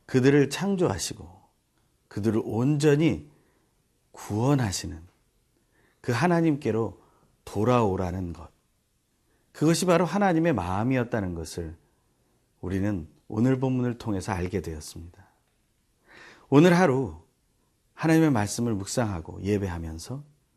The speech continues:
하나님의 속마음을 더욱 깊이 깨닫고 볼 수 있게 되기를 간절히 바랍니다. 그런 주일이 될 때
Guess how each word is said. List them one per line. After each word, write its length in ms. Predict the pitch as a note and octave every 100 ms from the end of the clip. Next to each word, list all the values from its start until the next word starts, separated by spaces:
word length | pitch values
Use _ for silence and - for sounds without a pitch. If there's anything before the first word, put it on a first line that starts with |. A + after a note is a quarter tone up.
| _ _ _ _ _
하나님의 440 | - E3+ E3+ F3 F3
속마음을 720 | - G3 G3 D#3+ G2+ D#2+ D#2+ - _ _ _ _ _ _ -
더욱 320 | G2 G#2+ G#2+
깊이 460 | - A2+ - C3+
깨닫고 440 | - D3+ D3 D3 C#3+
볼 180 | B2 B2
수 180 | -
있게 220 | B2 - G#2+
되기를 300 | F2+ F2+ G#2
간절히 380 | F#2 F2 E2+ F2
바랍니다. 640 | E2+ D#2+ D#2+ E2 E2+ - _ _ _ _ _ _ _ _ _ _ _
그런 520 | - A2 A#2 A2 G2 - _ _ _ _ _
주일이 360 | - A#2+ B2+ C3+
될 260 | F2 D2+
때 220 | - F2